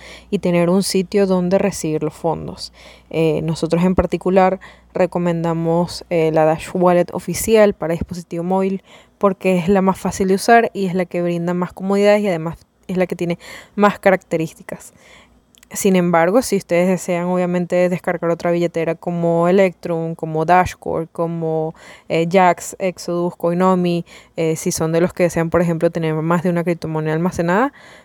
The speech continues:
pues es muy de su parte, ya que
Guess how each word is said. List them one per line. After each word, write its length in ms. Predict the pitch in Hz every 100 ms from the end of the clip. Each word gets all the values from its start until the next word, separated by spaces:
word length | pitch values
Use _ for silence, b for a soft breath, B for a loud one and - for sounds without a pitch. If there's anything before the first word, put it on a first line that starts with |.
| _
pues 540 | - 151 151 - - - _ -
es 140 | 175
muy 220 | 190 196
de 100 | 185 180
su 120 | 180
parte, 560 | - 202 220 - 311
ya 140 | 196 160
que 540 | - 160 156 156 160